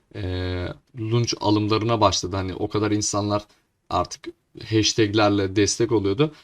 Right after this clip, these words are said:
Bir yerden sonra Coinbase, e, artık launch satın alım işlemlerine başladı. Bu da önümüzdeki günlerde listeleme gelebilir gibi, e, algılandı. Şimdi aynı şekilde Binance Burning Launch diye bir hashtag açıldı.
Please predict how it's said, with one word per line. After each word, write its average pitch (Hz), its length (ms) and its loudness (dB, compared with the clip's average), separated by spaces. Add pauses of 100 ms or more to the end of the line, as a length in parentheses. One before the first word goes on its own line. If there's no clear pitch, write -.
(160)
Bir 120 40 4
yerden 117 320 4
sonra 120 400 2
Coinbase, 117 640 2 (440)
e, 98 80 -6 (760)
artık - 380 -2
launch 117 180 0
satın 120 300 0
alım 110 200 0
işlemlerine 113 520 0
başladı. 123 420 2
Bu 113 80 2
da 120 180 4 (340)
önümüzdeki 113 560 0
günlerde 110 600 0 (100)
listeleme 113 460 2
gelebilir 110 460 4
gibi, 95 340 -2 (340)
e, 90 360 -2
algılandı. 107 800 2 (240)
Şimdi - 220 -4
aynı 139 240 4
şekilde 139 440 2 (180)
Binance 127 480 2
Burning 127 380 2
Launch 127 320 -2
diye 107 180 4
bir 151 120 4 (260)
hashtag 127 360 4
açıldı. 113 440 0